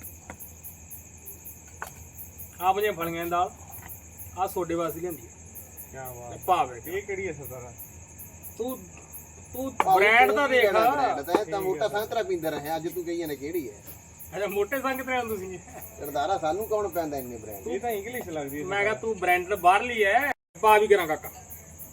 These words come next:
Speaker 3: ਪਾ ਭਾਊ ਫਿਰ ਯਾਰ।
Speaker 2: ਸਰਦਾਰ ਜੀ, ਲੱਗਦੀ ਤਾਂ ਹੈ ਹੀ ਨਹੀਂ ਇਹਦੇ 'ਚ ਦਾਰੂ।
Speaker 1: ਓਏ ਖੋਪੇ ਲਾ ਲੈ, ਭਰੀ ਹੋਈ ਆ ਬੋਤਲ।
Speaker 3: ਉਹ ਭਾਊ ਕੀ ਕਰਦਾ ਯਾਰ?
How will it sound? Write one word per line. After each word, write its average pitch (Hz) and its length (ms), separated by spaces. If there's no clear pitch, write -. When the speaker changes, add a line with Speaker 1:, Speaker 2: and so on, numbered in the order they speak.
Speaker 3:
ਪਾ 156 180
ਭਾਊ 165 280
ਫਿਰ 123 120
ਯਾਰ। 107 760
Speaker 2:
ਸਰਦਾਰ 466 380
ਜੀ, 453 140
ਲੱਗਦੀ 202 400
ਤਾਂ 226 120
ਹੈ 175 120
ਹੀ 175 100
ਨਹੀਂ 180 120
ਇਹਦੇ 151 240
'ਚ 135 40
ਦਾਰੂ। 127 260
Speaker 1:
ਓਏ 240 160
ਖੋਪੇ 220 440
ਲਾ 220 180
ਲੈ, 277 140
ਭਰੀ 262 280
ਹੋਈ 240 180
ਆ 254 80
ਬੋਤਲ। 269 320
Speaker 3:
ਉਹ 214 100
ਭਾਊ 190 240
ਕੀ 208 360
ਕਰਦਾ 196 340
ਯਾਰ? 135 320